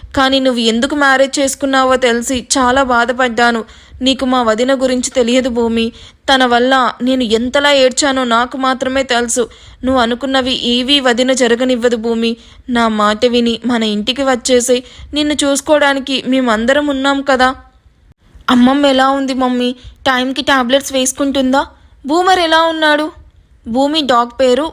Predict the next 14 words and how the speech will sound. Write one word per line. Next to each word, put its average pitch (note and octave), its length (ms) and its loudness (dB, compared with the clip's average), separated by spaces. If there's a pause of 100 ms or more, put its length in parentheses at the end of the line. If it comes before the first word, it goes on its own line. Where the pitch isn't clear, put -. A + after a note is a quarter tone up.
బూమర్, A#3 380 0
తన A#3+ 280 -2
గురించే B3+ 440 -2
ఇప్పుడు A#3+ 240 -4
భూమి A3+ 320 -4
అడుగుతుంది. G#3 540 -4 (640)
"సరిగ్గా C4 400 0
ఫుడ్ C4+ 320 -2
తింటున్నాడా? C4+ 680 2 (340)
వాడికి B3 300 -2
టైంకి A#3 420 0
ఫుడ్ B3 280 -4
పెట్టు C4 260 0
మమ్మీ. A#3 400 -2